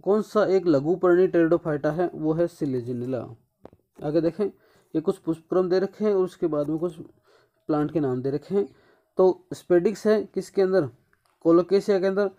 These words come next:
केटकिन किस में है? सेलिक्स के अंदर। आपके कंपाउंड अम्बेल है किसके अंदर? सी, कोरिएंड्रम के अंदर। और बहुसा की ससीमाक्सी है कैलोट्रोपिस के अंदर। तो इसका आंसर हो जाएगा दो, एक,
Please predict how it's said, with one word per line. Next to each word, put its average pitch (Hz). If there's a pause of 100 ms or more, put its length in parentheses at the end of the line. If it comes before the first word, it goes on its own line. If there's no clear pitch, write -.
(360)
केटकिन 190
किस 208
में 214
है? 120
सेलिक्स 151
के 185
अंदर। 175 (760)
आपके 190 (400)
कंपाउंड 196
अम्बेल 202
है 160 (400)
किसके 185
अंदर? 190 (200)
सी, 175 (460)
कोरिएंड्रम 175
के 190
अंदर। 185 (300)
और 160
बहुसा 139
की 190
ससीमाक्सी 165
है 185 (340)
कैलोट्रोपिस 170
के -
अंदर। 135
तो 156
इसका 156
आंसर 151
हो 151
जाएगा 139 (180)
दो, 147
एक, 147